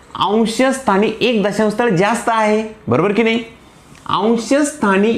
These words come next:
एक दशांश स्थळ जास्त आहे हे एकदा तुमच्या लक्षात आलं रे आलं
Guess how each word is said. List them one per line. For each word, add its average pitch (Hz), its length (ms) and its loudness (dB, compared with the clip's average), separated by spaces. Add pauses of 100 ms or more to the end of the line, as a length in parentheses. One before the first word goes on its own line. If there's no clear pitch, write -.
(140)
एक 233 380 2
दशांश 240 400 0
स्थळ 240 260 -2 (160)
जास्त 233 420 -2 (240)
आहे 190 400 2 (560)
हे 175 160 2
एकदा 196 540 0
तुमच्या 185 400 0
लक्षात 165 580 -2
आलं 175 200 0
रे 214 100 2
आलं 123 400 0